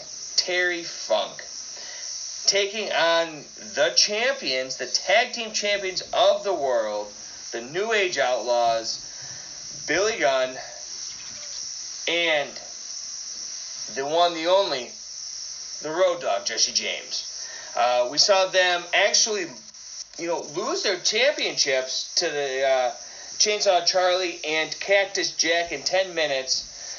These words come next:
Uh, you know, <sighs> it was what it was, my friend. I,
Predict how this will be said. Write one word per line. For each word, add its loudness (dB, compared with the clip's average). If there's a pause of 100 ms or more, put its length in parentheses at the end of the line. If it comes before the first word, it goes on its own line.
(480)
Uh, 4 (200)
you -8
know, 2 (500)
<sighs> -6
it -2
was 4
what 2
it 2
was, 6
my 4
friend. 0
I, -6